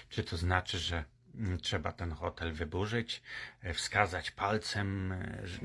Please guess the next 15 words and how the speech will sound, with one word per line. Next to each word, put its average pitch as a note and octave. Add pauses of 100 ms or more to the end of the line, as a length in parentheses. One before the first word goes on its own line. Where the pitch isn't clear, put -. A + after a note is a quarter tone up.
nie A2
powinien A2
ten A2+
hotel A#2
wrócić A2
do G#2
społeczeństwa, A#2
bo G2 (420)
jakiejś F#2+
bezdomnej F#2
osobie, F#2 (540)
e, F2
ktoś -
tam F#2
wykupił, -